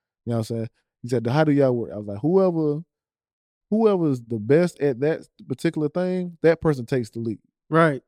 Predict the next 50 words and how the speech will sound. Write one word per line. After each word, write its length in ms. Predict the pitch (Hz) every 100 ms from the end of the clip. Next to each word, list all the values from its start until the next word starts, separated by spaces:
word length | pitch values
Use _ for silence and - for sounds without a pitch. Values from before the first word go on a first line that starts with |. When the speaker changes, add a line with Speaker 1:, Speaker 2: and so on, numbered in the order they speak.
| -
Speaker 1:
That's, 200 | 151 143
that, 360 | 156 160 131 143
there's 280 | 160 175 147
no 220 | 156 151
discussion 500 | 127 165 151 143 135
on, 280 | 131 127 -
I'm 160 | 180
not 140 | 185 147
a 60 |
person, 320 | 135 151 139 135
like, 220 | 131 - _ _
if 140 | 135 -
I'm 200 | 202 240
lost, 420 | 226 247 247 240 -
I'm 200 | 214 226
not 180 | 220 160
the 80 | 160
man 320 | 170 160 147
driving 300 | 151 147 139
around 320 | 143 143 139
saying, 240 | 151 139
"I 180 | 139 139
get 220 | 127 135 120
it." 120 | -
I'm 240 | 208 233 202
looking 220 | 156 139
for 140 | 127
help. 260 | 143 127 -
Speaker 2:
Yeah. 300 | 208 160 135 120 _ _ -
Speaker 1:
"Hey, 200 | 165 156
man, 340 | 143 143 143
Speaker 2:
I'm 20 | 143
Speaker 1:
we 140 | 175
trying 160 | 160 156
to 40 |
Speaker 2:
pulling 60 | 160
Speaker 1:
get 100 | -
Speaker 2:
out 60 |
Speaker 1:
up." 120 | 123 139 -
Speaker 2:
the, 80 | 139 131
the 60 |
Speaker 1:
I'm, 140 | 180 175
I'm 180 | 202 220
all 140 | 202
Speaker 2:
Google 180 | 165 156
Speaker 1:
about 120 | 151
Speaker 2:
Maps. 540 | 208 208 202 196 - 143
I'm 300 | 175 185 165 175
asking 460 | 185 180 - 175
people. 500 | 196 196 185 185 185